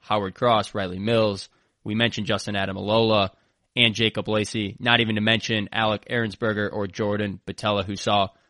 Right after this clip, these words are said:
a decent amount of playing time this year. So again, the experts and the analysts will say that's two starters gone in Hinish and M T A, but really the way that we've been thinking about this is seven of the nine rotation players will be back, with two more in Botelho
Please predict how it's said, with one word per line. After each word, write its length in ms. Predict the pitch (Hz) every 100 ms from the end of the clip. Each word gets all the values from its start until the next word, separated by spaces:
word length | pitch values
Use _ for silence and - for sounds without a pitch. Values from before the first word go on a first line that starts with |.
| _
a 60 | -
decent 320 | 139 185 147
amount 220 | 120 110
of 100 | 98
playing 220 | - 110
time 160 | 104 104
this 180 | 98 -
year. 120 | 98
So 280 | - 113 101 - _ _ _
again, 280 | - 120 113
the 140 | 107 127
experts 560 | 139 - 135 123 - _ -
and 120 | 117
the 140 | 117
analysts 320 | 120 120 113 -
will 80 |
say 360 | 107 120 113 107
that's 260 | - 110 -
two 240 | - 127
starters 420 | 117 - 117 104 -
gone 280 | 107 110
in 80 | 104
Hinish 480 | 92 107 110 110 -
and 160 | - 107
M 140 | 104
T 240 | 98 104 107
A, 260 | 110 98 - _ _ _
but 160 | - 107
really 380 | 104 123 117 110
the 140 | 107
way 200 | 101 110
that 200 | 104 104 _ _ - -
we've 320 | 135 131 -
been 140 | 123
thinking 260 | 107 120 113
about 240 | 107 110
this 180 | 117 104
is 160 | 104 - _ _
seven 420 | - - 139 127
of 140 | 123
the 60 | 113
nine 280 | 113 110 113
rotation 560 | 110 101 - 104 113
players 460 | 101 - 107 104 95
will 100 | 107
be 140 | 95
back, 460 | 95 107 104 104 - _ _
with 180 | - 104
two 180 | - 123
more 200 | 107 107
in 80 | 98
Botelho 640 | 101 - 104 104 104 98